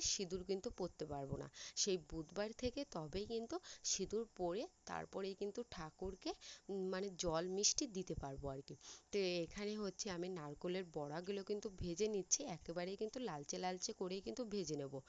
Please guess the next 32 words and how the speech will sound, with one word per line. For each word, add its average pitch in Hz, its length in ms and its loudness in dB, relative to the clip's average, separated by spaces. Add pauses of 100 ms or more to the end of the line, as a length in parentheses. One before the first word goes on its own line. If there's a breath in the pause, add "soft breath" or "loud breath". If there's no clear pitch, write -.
(280 loud breath)
লালচে 143 400 0
লালচে 190 340 2
করে 220 240 2
ভাজলে 254 400 0
একটু 196 240 -2
মুচমুচে 196 560 -2
হয় 220 260 0
আর 202 140 -2
খেতেও 180 320 -2
কিন্তু 226 240 -2
বেশ 190 240 0
ভালো 165 260 -2
লাগে। 147 240 -4 (380 loud breath)
তো 190 160 2
এই 175 160 4
যে 185 160 0
রান্না 156 380 -2
করতে - 300 -4
বসেছি, 233 460 2
দেখো 160 320 -4
একেবারেই 180 500 -2
কিন্তু 185 240 -2 (140)
ঘেমে 180 360 0
যাচ্ছিলাম, 202 460 0 (320 loud breath)
তাই 180 160 4
একটু 175 160 -2
শাড়ির 170 440 0
আঁচলটা 175 480 -2
দিয়েও 214 260 4
কিন্তু 233 260 0
মুছে 226 320 0
নিচ্ছিলাম। 147 500 2